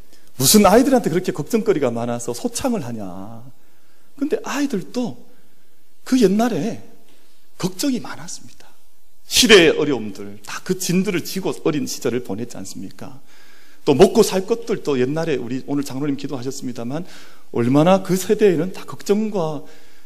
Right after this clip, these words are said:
그 어려움, 당장 한 끼 해결하는 어려움들이 많이 있었지 않습니까? 학교는 갈 수 있는지, 먹고 살 수는 있는지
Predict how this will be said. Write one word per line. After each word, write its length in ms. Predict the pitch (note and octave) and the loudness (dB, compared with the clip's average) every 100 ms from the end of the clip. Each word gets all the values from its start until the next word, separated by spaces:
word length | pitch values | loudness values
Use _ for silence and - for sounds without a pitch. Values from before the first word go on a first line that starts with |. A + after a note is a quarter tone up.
| - | -6
그 160 | D#3 - | 2 6
어려움, 480 | F#3+ F3+ D3+ C#3 - | 8 8 4 0 -4
당장 280 | B2+ D3+ | -4 -4
한 260 | C#3+ D4+ D#4+ | -2 -4 -2
끼 120 | G#3+ | -2
해결하는 480 | D#3+ E3+ D3+ C#3 C#3+ | -2 -2 -2 -2 -2
어려움들이 560 | E3 F#3 C3+ B2 C#3+ D3+ - - | -2 -2 -4 -4 -4 -6 -8 -10
많이 260 | - A#2 C3 | -10 -8 -6
있었지 340 | G#3+ F#3 - G#2 | -6 -6 -6 -8
않습니까? 380 | F#2+ A#2 A2+ - | -8 -8 -8 -8
학교는 420 | - - C4 A#3 | -8 -2 0 0
갈 120 | B2 | -2
수 160 | C#3+ G2 | -4 -4
있는지, 460 | G2 A2+ C#3 - G2+ - - - - - | -4 -6 -6 -6 -8 -10 -10 -10 -10 0
먹고 260 | - F#3+ G3 | 4 6 4
살 180 | - E3+ | 2 -2
수는 260 | - B3+ D3+ | -2 -4 -4
있는지 460 | G2 B2 G3 - | -6 -10 -10 -10